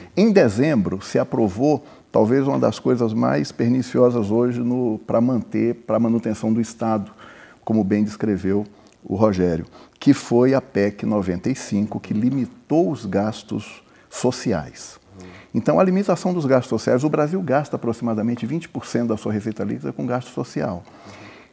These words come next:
Speaker 1: O projeto do ministro da Economia na época era levar, era daqui a vinte anos, porque é o, é,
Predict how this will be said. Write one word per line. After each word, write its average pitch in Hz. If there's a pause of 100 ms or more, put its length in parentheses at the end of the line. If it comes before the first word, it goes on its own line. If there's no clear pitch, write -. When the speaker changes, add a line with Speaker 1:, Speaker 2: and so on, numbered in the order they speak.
Speaker 1:
O 151
projeto 170
do 110
ministro 110
da 101
Economia 101
na 101
época 131
era 123
levar, 98
era 113
daqui 117
a 120
vinte 131
anos, 107
porque -
é 98
o, 98 (640)
é, 101